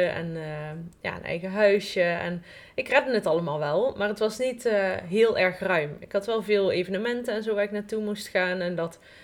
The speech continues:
kon ik ook allemaal wel betalen. Maar het was niet dat ik dacht, oh, ik had ook weer, als je kijkt, als ik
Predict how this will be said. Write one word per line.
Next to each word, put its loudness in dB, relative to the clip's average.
kon -4
ik -2
ook -2
allemaal 0
wel 2
betalen. 2
Maar 0
het -4
was -6
niet -4
dat -2
ik -4
dacht, 0
oh, -2
ik -8
had -4
ook 8
weer, 4
als 0
je -10
kijkt, 4
als -6
ik -4